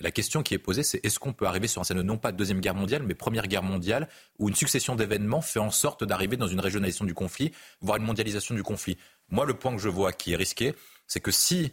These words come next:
Israël attaque trop fort Gaza, l'opinion publique du monde arabe va obliger leurs dirigeants à intervenir pour stopper, euh, un éventuel massacre. Or,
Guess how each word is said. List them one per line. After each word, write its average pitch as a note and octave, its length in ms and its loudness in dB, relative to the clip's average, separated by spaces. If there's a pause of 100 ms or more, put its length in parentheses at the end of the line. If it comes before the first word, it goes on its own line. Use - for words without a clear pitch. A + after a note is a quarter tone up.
(160)
Israël A2 540 0
attaque - 340 -2
trop - 200 0
fort B2+ 280 0
Gaza, G2+ 420 0 (300)
l'opinion C#3+ 500 2
publique A#2 600 -4
du F#2 180 -2
monde B2+ 200 2
arabe G#2+ 480 0
va G#2 240 -2
obliger C#3 440 2
leurs G#2+ 200 0
dirigeants A2 560 2 (300)
à G#2+ 160 2
intervenir A#2+ 640 -2
pour - 180 -6
stopper, B2 460 0
euh, G2 180 2
un G2+ 120 0
éventuel G2+ 420 -2
massacre. G2 380 0 (320)
Or, D#3 340 0